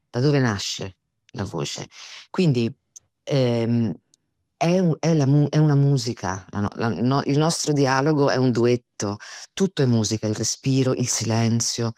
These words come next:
tutto è musica. Dunque, ascoltare, sai che la parola cura nella sua antica radice indoeuropea, significa ascolto. Ascolt-, curare è ascoltare. Ascoltare è capire il suono del mondo.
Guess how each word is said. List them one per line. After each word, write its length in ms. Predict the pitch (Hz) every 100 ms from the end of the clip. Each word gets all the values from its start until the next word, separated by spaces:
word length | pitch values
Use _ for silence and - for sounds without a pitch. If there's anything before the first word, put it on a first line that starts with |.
| - -
tutto 260 | - 139 -
è 40 |
musica. 460 | 101 98 95 104 113 - - -
Dunque, 280 | - 127 127
ascoltare, 1120 | - 127 - 135 117 - 156 135 117 113 120 117
sai 160 | 156
che 60 | 156
la 100 | 110
parola 360 | 113 123 123 113
cura 520 | - 160 143 123 110 113 _ _ _ _ _
nella 260 | - 107 107
sua 260 | - 120
antica 460 | 107 107 104 127 113
radice 380 | 107 107 117 107
indoeuropea, 800 | 104 107 107 110 131 113 98 98 - - _ -
significa 560 | - 120 123 123 117
ascolto. 840 | 113 - - 104 98 - - 82 104 _ _ _ _ - - -
Ascolt-, 540 | - 135 - 143 131 -
curare 460 | 147 151 160 165
è 220 | - 131 -
ascoltare. 720 | 127 - 101 98 - 85 85 -
Ascoltare 800 | 131 - 143 131 175 180 196 -
è 240 | 135 151 -
capire 440 | 139 131 143 156
il 60 | 147
suono 260 | - 117
del 140 | 110 110
mondo. 680 | 117 110 104 101 107 107